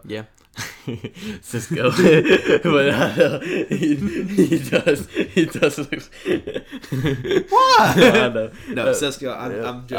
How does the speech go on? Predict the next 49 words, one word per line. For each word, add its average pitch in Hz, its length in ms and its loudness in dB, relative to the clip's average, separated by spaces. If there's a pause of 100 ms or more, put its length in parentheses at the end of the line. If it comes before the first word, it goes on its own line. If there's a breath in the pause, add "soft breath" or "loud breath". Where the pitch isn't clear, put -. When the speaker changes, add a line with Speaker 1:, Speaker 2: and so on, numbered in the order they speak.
(140)
Speaker 2:
joking. 110 60 -4
Speaker 1:
know. 104 160 -4
That 131 160 2
was 123 120 -2
funny, 101 240 -8
though. 107 380 -6
Speaker 2:
<laughs> - 40 -8
Speaker 1:
Oh, 147 280 2
but 131 240 0
he'd 151 500 -4
be 135 140 -2
a - 20 -4
good, 135 640 -6
<laughs> - 20 -14
he'd 151 200 0
be 156 140 -2
a 131 40 -4
good 123 200 -4
Speaker 2:
I - 20 -10
Speaker 1:
safety. 135 280 -2
Speaker 2:
got 240 200 2
him 247 160 4
messed 220 280 -2
up - 180 -2
now. 175 140 -4
Speaker 1:
He'd 156 200 -4
be 160 120 2
a 156 40 2
Speaker 2:
No, 151 180 2
Speaker 1:
good 139 100 -8
safety. 135 200 0
Speaker 2:
Cisco, 135 480 -2
no. 123 320 -4
<laughs> - 60 -10 (200)
Speaker 1:
It 165 100 0
was 170 100 2
a 156 40 -4
good 147 180 2
move. 131 340 -2
You 139 80 -12
got 143 160 -2
a 135 40 -4
good 131 200 -6
safety. 127 400 -6
You 120 100 -6
need 123 160 -6
a 113 60 -12
safety, 113 560 -8 (180 loud breath)
uh, 113 80 -10